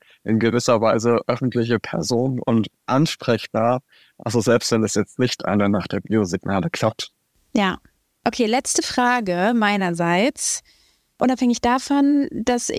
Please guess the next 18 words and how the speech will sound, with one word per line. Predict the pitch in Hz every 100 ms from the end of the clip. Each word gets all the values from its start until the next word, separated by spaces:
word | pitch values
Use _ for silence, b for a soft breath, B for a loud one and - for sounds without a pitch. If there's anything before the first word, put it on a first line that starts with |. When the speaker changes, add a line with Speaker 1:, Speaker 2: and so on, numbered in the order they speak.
| - -
Speaker 2:
mich | 240
natürlich | 240 233 247
interessiert, | - 214 220 - 269 269 -
wer | 226
von | - -
euch | 226 -
dreien | - 214 220 214 220
einen | - 202
Vortrag | - 214 208 202 196
hält. | - 214 269 339 -
Ihr | 240 -
alle | 220
drei | 208 202 226 277 320
oder | 220 233
nur | 226
Alexander | 226 208 - 214 208 202
und | 190
Mathieu? | 196 - 185 165